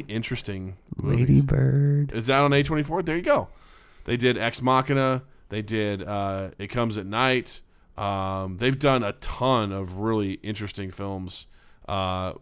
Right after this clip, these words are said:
Speaker 1: whenever I see A twenty-four, I, I perk up. I'm like, "Ooh, what, uh, what are, what are they doing next?"
Speaker 2: Yeah, absolutely.
Speaker 1: 'Cause they've done a lot of unique stuff, and most of the stuff is very low budget.
Speaker 2: And that, yeah, that's, I, I would feel the same. Like, 'cause I, I, it was around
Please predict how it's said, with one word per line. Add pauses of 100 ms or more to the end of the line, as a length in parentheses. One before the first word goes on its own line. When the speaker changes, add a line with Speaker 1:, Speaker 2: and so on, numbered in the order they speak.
Speaker 1:
whenever
I
see
A
twenty-four,
I,
I
perk
up.
I'm
like,
"Ooh, (480)
what,
uh,
what
are,
what
are
they
doing
next?"
Speaker 2:
Yeah,
absolutely.
Speaker 1:
'Cause
they've
done
a
lot
of
unique
stuff,
and
most
of
the
stuff
is
very
low
budget. (480)
Speaker 2:
And
that,
yeah,
that's,
I,
I
would
feel
the
same.
Like,
'cause
I,
I,
it
was
around